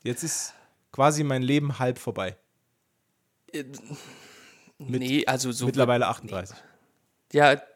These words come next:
Speaker 2: ja, aber nee. Das, also nur weil dir ein Kind, ein achtjähriges Kind,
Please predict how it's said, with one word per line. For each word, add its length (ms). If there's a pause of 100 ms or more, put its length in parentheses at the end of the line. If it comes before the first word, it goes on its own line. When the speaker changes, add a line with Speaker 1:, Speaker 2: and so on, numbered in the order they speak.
(300)
Speaker 2:
ja, 600
aber 380
nee. 580 (1600)
Das, 400
also 320 (300)
nur 260
weil 140
dir 200
ein 120 (380)
Kind, 680 (300)
ein 120
achtjähriges 680
Kind, 500